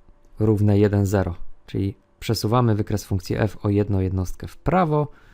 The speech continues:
wzdłuż osi y nie przesuwamy wykresu. Dobra, czyli złapiemy sobie za ten punkcik, przesuwamy go w prawo, za ten punkcik łapiemy, przesuwamy go w prawo.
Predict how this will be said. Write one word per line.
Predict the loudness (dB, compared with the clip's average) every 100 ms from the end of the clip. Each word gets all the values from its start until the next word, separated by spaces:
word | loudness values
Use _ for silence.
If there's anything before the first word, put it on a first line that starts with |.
| -20 -18
wzdłuż | -10 -4 -4 -2
osi | -2 -2 0
y | 0 0
nie | 2 2
przesuwamy | 2 0 0 0 0 -2
wykresu. | -6 -6 -8 -8 -18 -20 -20 -20 -20 -20 -14
Dobra, | -10 -8 -10
czyli | -10 -6
złapiemy | -2 -2 0 0
sobie | 0 -2 -2 -2 -6 -18 -20 -20 -20 -20 -10
za | -2 0 0
ten | 0 0
punkcik, | -2 -4 -4 -4 -4 -4 -8 -20 -20
przesuwamy | -8 -6 -2 0 2 2
go | 0
w | -4
prawo, | -2 -2 -2 -2 -2 -4 -12 -20 -20 -20 -20 -20 -20 -20 -20 -20 -20 -20 _ _ -20 -20 -20 -20 -20 -20 -20 -18 -12
za | -4 -4 -2
ten | -2 -2
punkcik | -2 -4 -6 -4
łapiemy, | -4 -2 -2 0 -2
przesuwamy | -4 -8 -6 -2 0 0
go | -2
w | -6
prawo. | -6 -6 -4 -4 -4